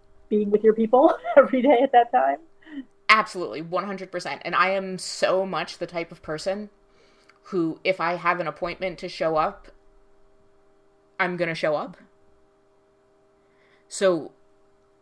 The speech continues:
Speaker 2: putting it on my calendar and saying, "Okay, well, I'm gonna show up," even if I'm the only person who shows up, that's never happened. Um, being there,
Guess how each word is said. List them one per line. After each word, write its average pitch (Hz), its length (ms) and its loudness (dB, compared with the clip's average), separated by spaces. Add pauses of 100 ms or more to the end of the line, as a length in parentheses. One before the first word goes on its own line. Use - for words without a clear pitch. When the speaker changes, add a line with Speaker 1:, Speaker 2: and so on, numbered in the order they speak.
(300)
Speaker 2:
putting 202 300 -2
it 196 80 2
on 190 160 -2
my 170 100 -2
calendar 160 720 -4 (1200)
and 175 120 -6
saying, 175 240 0
"Okay, 170 180 -2
well, 151 220 -2
I'm 170 180 -2
gonna 165 160 -4
show 165 280 -2
up," 160 280 -4 (1900)
even 330 180 -2
if 466 80 -4
I'm 480 120 -4
the 415 120 -2
only 359 120 -6
person 339 260 -6
who 262 60 -8
shows 196 240 -2
up, 143 200 -6 (160)
that's - 320 -6
never 156 180 -8
happened. 147 340 -10 (720)
Um, 151 400 2 (2750)
being 254 440 -2
there, 160 560 -2